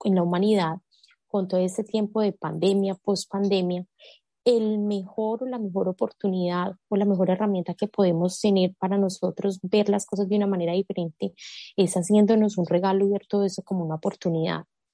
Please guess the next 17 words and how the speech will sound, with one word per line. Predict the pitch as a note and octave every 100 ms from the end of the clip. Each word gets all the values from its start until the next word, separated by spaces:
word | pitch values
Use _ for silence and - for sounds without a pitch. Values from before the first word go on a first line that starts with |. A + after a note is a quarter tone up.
| - -
Ahí | F3 F#3
es | F#3+
donde | F#3+ A3+
nosotros | G#3+ F#3 F3+ F3 F3+
empezamos | G3+ G3+ F#3+ F3 E3+ G3 - _ - - -
a | - F#3
cambiar | F#3 F#3+ F3 F#3+ G3+ G3+ G3+ B3 -
o | - G#3
a |
mostrarle | F#3 F#3+ F#3 F#3 E3 F3+
a |
la | G#3+
gente | G#3 G3 E3 - G3 - -
que | - F#3+
cambien | G3 F#3 F3
sus | F3 G3+ -
prioridades. | F3+ E3+ D#3 E3+ F#3+ - E3 -